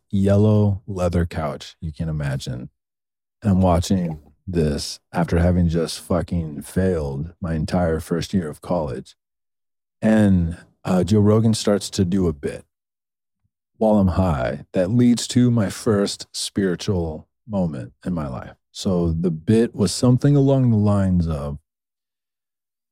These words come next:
"Everyone in here, we think we're the smart people, but we're not the smart people.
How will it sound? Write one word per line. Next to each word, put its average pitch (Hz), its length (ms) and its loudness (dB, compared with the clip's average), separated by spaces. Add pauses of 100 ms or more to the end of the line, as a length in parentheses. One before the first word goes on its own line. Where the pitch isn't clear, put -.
(140)
"Everyone 151 320 4
in 127 140 6
here, 85 420 0 (300)
we 107 100 4
think 131 480 0 (100)
we're 117 180 4
the 95 80 2
smart 85 340 -4
people, - 280 -12 (1500)
but 104 80 2
we're 113 120 4
not 92 240 0
the - 80 -10
smart - 320 -10
people. - 160 -18